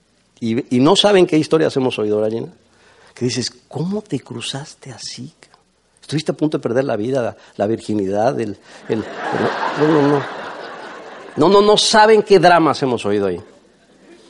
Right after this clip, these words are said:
Y todavía tienen una, "No, sí le vamos a echar ganas", y todo, y dices, "Qué historias,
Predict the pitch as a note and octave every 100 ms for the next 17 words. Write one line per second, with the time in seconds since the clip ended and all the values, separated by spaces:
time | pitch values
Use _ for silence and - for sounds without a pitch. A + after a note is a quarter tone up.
0 | _ _ _ _ _ - C3+ A#3 F#3+ G3
1 | G3 F#3+ F#3+ - F#3 G3+ G#3 G#3 G3 F#3
2 | G3 F3+ F3+ F#3+ D3 E3+ E3 F3 D#3 -
3 | - - _ _ _ _ _ _ _ _
4 | _ _ _ _ _ _ _ _ - D3+
5 | - E3+ F#3+ - -